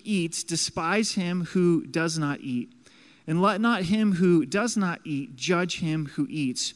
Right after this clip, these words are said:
for God has received him." Don't despise someone that God has received. There, there's something about our sinful nature. If somebody else is not enjoying a liberty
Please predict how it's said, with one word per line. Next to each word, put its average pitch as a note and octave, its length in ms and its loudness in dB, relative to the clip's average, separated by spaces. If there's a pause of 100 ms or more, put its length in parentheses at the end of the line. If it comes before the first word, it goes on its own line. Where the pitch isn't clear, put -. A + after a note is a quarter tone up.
(240)
for D#3 120 -2
God D#3+ 340 0
has D3 540 -2
received C#3 580 -4
him." B2 240 -4 (360)
Don't A#3 320 2
despise D#3+ 680 0
someone E3+ 800 0
that D#3 180 0
God D#3+ 320 2
has D3 420 2 (640)
received. C#3 580 0
There, A3 140 2
there's G#3+ 240 0
something D#4+ 420 2
about G#3 360 2
our F3 120 2
sinful G3+ 520 0
nature. G#3 640 -2 (720)
If G3 160 0
somebody B3+ 540 4
else G#3+ 360 0
is E3+ 200 -4
not F3+ 480 -2
enjoying F#3 720 0
a D3+ 140 -2
liberty F#3 580 0